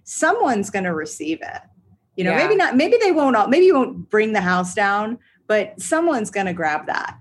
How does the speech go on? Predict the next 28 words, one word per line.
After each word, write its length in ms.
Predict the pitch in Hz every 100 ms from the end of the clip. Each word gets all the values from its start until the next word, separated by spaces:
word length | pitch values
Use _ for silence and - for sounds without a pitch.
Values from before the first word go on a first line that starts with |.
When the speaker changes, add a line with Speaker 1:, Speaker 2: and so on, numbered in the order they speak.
| -
Speaker 1:
And 160 | 185
that's 220 | 185 180
an 60 | 156
Speaker 2:
Yeah. 80 | 170
Speaker 1:
opportunity 540 | 180 180 202 196 180
for 120 | 180 170
connection. 460 | 185 175 175 165
So 140 | 165 427
what 120 | 339
do 40 | 554
you 140 | 466
say 240 | 453 262
to 80 | 247
people 320 | 240 214 202
to 80 | 180
try 220 | 175 202
to 80 | 185
find 440 | 180 214 233 240 240
their 140 | 185
voice 460 | 175 175 170 175 175
and 100 | 165
find 400 | 226 233 247 220
that 220 | 165 -
courage 520 | 175 165 160 160 165
and 140 | 175
to 100 | 175
be 300 | 175 175 214
bold? 560 | 202 180 151 135 - -